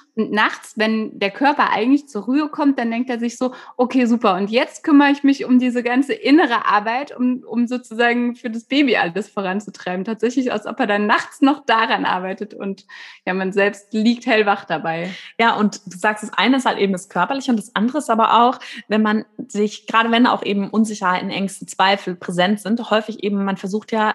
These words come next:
Speaker 2: ähm, oder viele, ich bin wirklich kein Fan davon, aber dazu irgendwann mal mehr,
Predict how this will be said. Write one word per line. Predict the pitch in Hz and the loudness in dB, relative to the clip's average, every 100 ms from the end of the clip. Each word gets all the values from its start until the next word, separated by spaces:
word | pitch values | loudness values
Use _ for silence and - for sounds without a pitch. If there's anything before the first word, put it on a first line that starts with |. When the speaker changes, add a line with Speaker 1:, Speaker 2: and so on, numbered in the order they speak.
| - | -4
Speaker 2:
ähm, | 202 196 196 190 - - | -4 -4 -4 -8 -12 -8
oder | 180 | -8
viele, | - - 233 214 247 | -6 0 2 2 -2
ich | - _ | -10 _
bin | 202 196 | -4 -4
wirklich | - 202 - | -4 -8 -6
kein | 196 175 | -6 -4
Fan | 196 220 | 0 0
davon, | 220 226 220 - | 0 0 -2 0
aber | 180 | -4
dazu | 180 180 - | -4 -6 -6
irgendwann | 185 180 175 | -6 -4 -4
mal | 165 | -4
mehr, | 165 170 | -2 -2